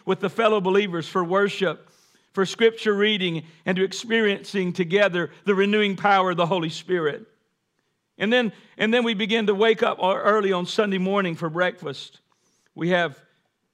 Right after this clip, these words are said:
we have quiet prayer. We have some Bible reading before service.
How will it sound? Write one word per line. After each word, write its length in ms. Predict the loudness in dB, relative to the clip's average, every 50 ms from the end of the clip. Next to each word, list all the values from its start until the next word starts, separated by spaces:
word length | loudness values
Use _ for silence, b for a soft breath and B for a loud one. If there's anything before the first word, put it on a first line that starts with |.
| _ _ _ _ _ _ _ _ _ _ _ _ _
we 140 | -4 -2 -2
have 120 | -2 -2
quiet 340 | 0 2 2 2 2 0 -4
prayer. 580 | -4 -2 0 0 2 0 0 -2 -2 -4 -8 -16 _ _ _ _ _ _ _ _ _ _ _ _ _ _ _ _ _ _ _ -8
We 120 | -2 0
have 160 | 0 0 0
some 180 | -2 -4 -4 0
Bible 420 | 2 2 4 2 2 0 -4 -4
reading 480 | -2 -2 -2 -2 -2 -2 -4 -6 -6 -8
before 360 | -10 -10 -8 -6 -4 -4 -4
service. 580 | -4 -4 -2 -2 -2 0 -2 -2 -2 -4 -12